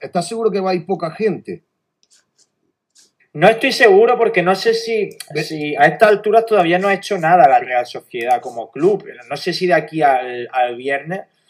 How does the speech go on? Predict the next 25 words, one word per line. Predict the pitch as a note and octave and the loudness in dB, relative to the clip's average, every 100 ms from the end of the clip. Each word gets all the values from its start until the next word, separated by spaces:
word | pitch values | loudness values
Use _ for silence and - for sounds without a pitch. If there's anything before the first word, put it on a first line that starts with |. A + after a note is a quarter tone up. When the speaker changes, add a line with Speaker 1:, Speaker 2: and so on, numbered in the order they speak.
| _ _ _ - | _ _ _ -6
Speaker 2:
hará | A#2 C3+ | 0 0
un | D#3 | 2
llamamiento | D#3 D#3 C3+ C#3 C#3+ D3 | 4 4 2 -4 2 4
a | |
la | C3+ | 4
gente, | C#3+ C3 | 0 -4
porque | D#3+ - | -4 -6
es | G#2 | -8
verdad | G#2+ G#2+ | -6 -6
que | A2+ | -6
ellos | B2 | -10
se | F3+ | -10
juegan | E3 D3 A2 | -8 -4 -2
la | A2 | -4
permanencia. | A2 G#2 G#2+ F#3+ - - _ _ _ _ _ _ _ | -6 -10 -8 -8 -10 -20 _ _ _ _ _ _ _
Pero | - C#3+ | -10 -2
en | |
cualquier | C3+ - G#3+ A3+ | -2 4 2 4
caso, | G3 A3 B3 - | 4 4 2 -2
ponte | G3+ A3+ A#3 | -2 0 0
que | A3+ | 4
van | F3 E3 | 2 2
diez | D3 C#3 | 0 -2
mil | C3 - | -4 -10
personas. | A2+ - - - | -12 -12 -18 -20